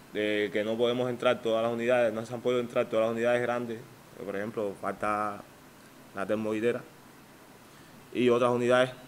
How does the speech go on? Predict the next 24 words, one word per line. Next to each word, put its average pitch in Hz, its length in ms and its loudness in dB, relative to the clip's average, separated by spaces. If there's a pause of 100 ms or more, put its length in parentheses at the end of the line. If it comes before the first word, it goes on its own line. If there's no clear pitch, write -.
(800)
eh, 117 300 6
el 110 60 2
país 117 380 2
encuentra 123 340 -2
en 123 60 -2
déficit 127 340 -2 (160)
y 104 80 -2
ya 107 100 4
vamos 117 240 2
a 120 80 2
retomar, 123 400 0 (380)
como 98 200 -4 (160)
mismo 113 280 -6
se 120 100 -8
ha 113 320 2
tomado 120 260 -2
siempre, 127 320 -4 (640)
los 107 220 -2
tres 117 200 0
bloques 120 260 2
que 107 480 0 (320)
llevábamos 107 720 0 (320)
como 104 240 -4
déficit 131 300 -4